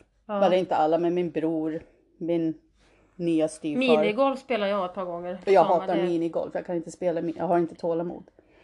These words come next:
Speaker 1: Jag
Speaker 2: Det
Speaker 1: brukar
Speaker 2: enda jag kan spela är Yatzy.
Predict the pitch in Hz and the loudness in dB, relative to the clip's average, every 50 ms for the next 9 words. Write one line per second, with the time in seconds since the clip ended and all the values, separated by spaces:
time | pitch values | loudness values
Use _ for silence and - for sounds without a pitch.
0 | _ _ - - - _ _ _ _ _ _ _ _ _ _ _ _ _ _ _ | _ _ -20 -20 -20 _ _ _ _ _ _ _ _ _ _ _ _ _ _ _
1 | _ _ _ _ _ _ _ 233 220 214 226 240 247 233 233 247 240 233 233 240 | _ _ _ _ _ _ _ 2 4 8 8 8 8 8 6 6 4 6 4 2
2 | 220 - - 214 196 190 185 190 196 196 - _ _ - - - - | -2 -2 -4 -2 -2 -2 -2 -2 -4 -6 -6 _ _ -20 -20 -20 -20